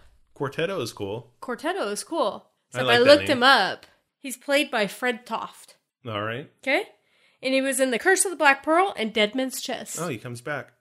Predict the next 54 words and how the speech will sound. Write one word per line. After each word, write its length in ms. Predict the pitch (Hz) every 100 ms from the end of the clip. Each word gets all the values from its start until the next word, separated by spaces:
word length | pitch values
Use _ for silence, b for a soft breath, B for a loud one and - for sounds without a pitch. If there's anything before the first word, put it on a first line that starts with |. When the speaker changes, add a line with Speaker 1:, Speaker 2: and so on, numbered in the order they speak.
| _ -
Speaker 2:
But 120 | 311
that 100 | 262
was 140 | 202
it. 240 | 180 - _ -
Speaker 1:
Yay 180 | 127 131
for 160 | 143
Quartetto. 560 | 120 151 143 156 147 120 _ _
That's 180 | 120 113
Speaker 2:
Yeah. 80 | 131
Speaker 1:
it? 140 | 139 - -
That's 240 | 123 -
Speaker 2:
Yeah. 40 | -
Speaker 1:
the 180 | 127 123
sole 680 | 113 143 135 131 127 120 _ -
everything 440 | 123 120 120 123
of 100 | 120
him? 280 | 120 131 143 _ -
Speaker 2:
Yeah. 140 | - - _ _ _ _ _
Speaker 1:
Hey, 240 | 120 87 - _ _ -
I 80 | 185
might 240 | 147 101
do 140 | 107
that 200 | 95 92
if 100 | 104 -
that 180 | 104
was 280 | 107 101 - 247
my 140 | 131 117
claim 240 | - 120
to 140 | 120 339
fame. 260 | 120 320 269
Speaker 2:
<laughs> 580 | 320 285 - - - -
Speaker 1:
I 120 | 131 120
would 140 | 120
travel 480 | - 151 139 135 135
the 380 | 131 120 117 113 - _ _ _ _ -
comic 460 | - 151 139 127
circuit 600 | - - 127 123 131 131
and 340 | 120 107 107 107 _ _ 131
do 160 | 127
autographs 520 | 117 110 117 117 117 -
for 80 | 117
the 60 |
rest 180 | 110 117
of 60 | 120
my 80 | 113
life. 220 | 117 123
Speaker 2:
He 140 | 320 339
was 240 | 392 440
one 180 | 440 349
of 80 | 302
the 60 |
older 320 | 240 247 262
gentlemen, 600 | 247 240 240 247 247 269
like, 340 | 262 208 -